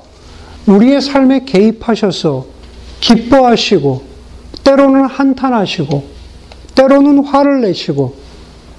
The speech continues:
때로는 오래 참으시면서 동행하신 인격의 하나님,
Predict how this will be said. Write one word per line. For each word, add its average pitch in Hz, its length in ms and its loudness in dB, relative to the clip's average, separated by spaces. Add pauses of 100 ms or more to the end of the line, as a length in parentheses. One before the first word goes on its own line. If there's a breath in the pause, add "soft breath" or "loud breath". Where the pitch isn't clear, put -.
(140)
때로는 240 600 2
오래 202 320 0
참으시면서 202 1080 -2 (640 loud breath)
동행하신 180 880 0 (540)
인격의 220 460 2
하나님, 160 540 -2